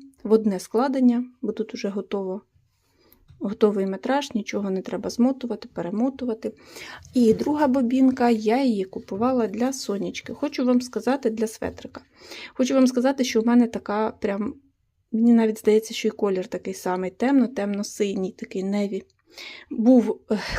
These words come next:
колись, е, я колись купувала таку саму пряжу у магазині Єлена Ярнс. Це в нас Камео.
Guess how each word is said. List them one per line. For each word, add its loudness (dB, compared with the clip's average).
колись, 6
е, 4
я 4
колись 4
купувала 0
таку -6
саму -4
пряжу -4
у 0
магазині 0
Єлена 0
Ярнс. -2
Це 0
в 8
нас 4
Камео. 4